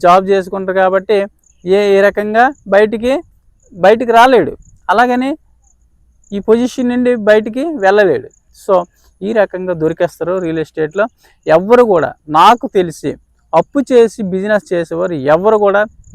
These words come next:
బాగుపడలేదు. కాబట్టి మనకి ధర్మ వడ్డీ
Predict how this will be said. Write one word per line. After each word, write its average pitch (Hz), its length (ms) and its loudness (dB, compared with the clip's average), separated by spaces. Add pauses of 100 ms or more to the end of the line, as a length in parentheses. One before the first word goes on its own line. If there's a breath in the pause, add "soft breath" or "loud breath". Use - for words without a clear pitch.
బాగుపడలేదు. 165 640 0 (420)
కాబట్టి 196 360 2 (1200)
మనకి 226 320 0 (500)
ధర్మ 190 240 2 (100)
వడ్డీ 202 240 2